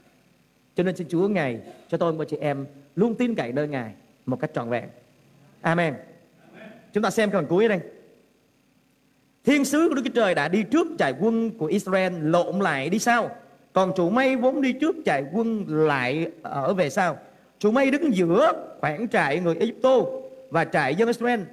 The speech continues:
làm áng mây tối tăm cho đằng này, soi sáng ban đêm cho đằng kia, nên trọn cả đêm hai trại chẳng hề sáp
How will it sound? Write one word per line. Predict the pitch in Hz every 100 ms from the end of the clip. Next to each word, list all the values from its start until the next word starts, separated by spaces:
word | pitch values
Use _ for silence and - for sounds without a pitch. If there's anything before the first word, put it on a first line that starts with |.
| - -
làm | 175 190 160 -
áng | 220 302
mây | 294 262
tối | 254 262 311 330
tăm | 302 294
cho | 302
đằng | 247 196
này, | 185 143 - - _ _
soi | - 277 294 294
sáng | 285 269 294
ban | 277 247
đêm | 240 240
cho | 247
đằng | 214 170
kia, | 240 247 180 - - _
nên | 233 277 -
trọn | 175 143 175
cả | 151 165
đêm | 214 240 208
hai | 190 254 247
trại | 160 135 139
chẳng | 156 135 240
hề | 214 151
sáp | - - 480